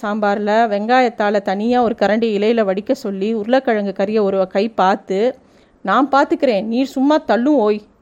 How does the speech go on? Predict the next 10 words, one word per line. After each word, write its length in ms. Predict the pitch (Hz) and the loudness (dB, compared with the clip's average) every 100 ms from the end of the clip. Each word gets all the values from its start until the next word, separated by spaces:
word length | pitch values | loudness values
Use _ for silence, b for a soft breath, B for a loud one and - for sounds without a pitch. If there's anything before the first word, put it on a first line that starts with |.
| - | -4
பாயசத்தை 580 | 226 262 294 - 226 214 | 2 4 2 -2 -8 -6
மூணு 260 | 208 240 | -2 -2
தொன்னை 240 | 214 220 277 | 0 0 0
கேட்டு 280 | 262 226 | 0 -2
வாங்கி 240 | 233 214 220 | 0 -2 -4
குடிச்சதை 340 | 220 233 277 226 | -6 -2 -2 0
பார்த்து 380 | 208 202 220 | 0 0 0
கொண்டு 160 | 240 208 | -4 -4
இந்த 140 | 190 185 | -2 -4
ஜிங்கிலிக்கு 680 | 220 240 240 - 294 208 226 | -2 -2 -4 -2 0 0 -2